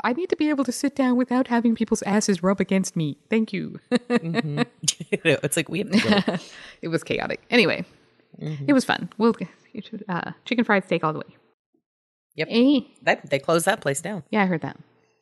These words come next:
Speaker 1: Yeah.
Speaker 2: Yeah.
Speaker 1: Well, not, not many restaurants are gonna survive. Everything's going to be Taco Bell,
Speaker 2: Oh,
Speaker 1: just like
Speaker 2: no.
Speaker 1: a
Speaker 2: This has been, like, a couple of years
Speaker 1: Yeah,
Speaker 2: ago. They
Speaker 1: yeah.
Speaker 2: closed it down a while back. Sad, sad.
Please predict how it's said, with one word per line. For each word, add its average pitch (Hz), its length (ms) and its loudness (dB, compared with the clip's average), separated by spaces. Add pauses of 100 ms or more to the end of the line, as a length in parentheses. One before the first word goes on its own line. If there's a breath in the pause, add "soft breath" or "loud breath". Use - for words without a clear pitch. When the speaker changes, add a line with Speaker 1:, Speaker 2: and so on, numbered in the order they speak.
(480)
Speaker 1:
Yeah. 139 180 -2
Speaker 2:
Yeah. 160 80 -6
Speaker 1:
Well, 190 260 4
not, - 280 2
not 190 200 2
many 175 140 2
restaurants 143 340 0
are 139 60 2
gonna 131 180 0
survive. 127 380 -8 (300)
Everything's 170 420 0
going 151 160 2
to 143 60 0
be 139 80 -4
Taco 147 320 0
Bell, 151 260 4
Speaker 2:
Oh, 339 120 2
Speaker 1:
just 427 140 2
like 440 140 4
Speaker 2:
no. 339 80 4
Speaker 1:
a 147 60 0
Speaker 2:
This 180 160 0
has 262 100 -2
been, 143 160 2
like, 123 240 0
a - 40 -20
couple 170 220 -2
of 120 60 0
years 131 240 -2
Speaker 1:
Yeah, 131 300 0
Speaker 2:
ago. 135 100 -10
They - 60 -8
Speaker 1:
yeah. 131 100 -10
Speaker 2:
closed 147 200 -10
it - 60 -20
down 151 180 -8
a 139 40 -6
while 131 180 0
back. 127 280 0
Sad, - 320 -8
sad. - 280 -6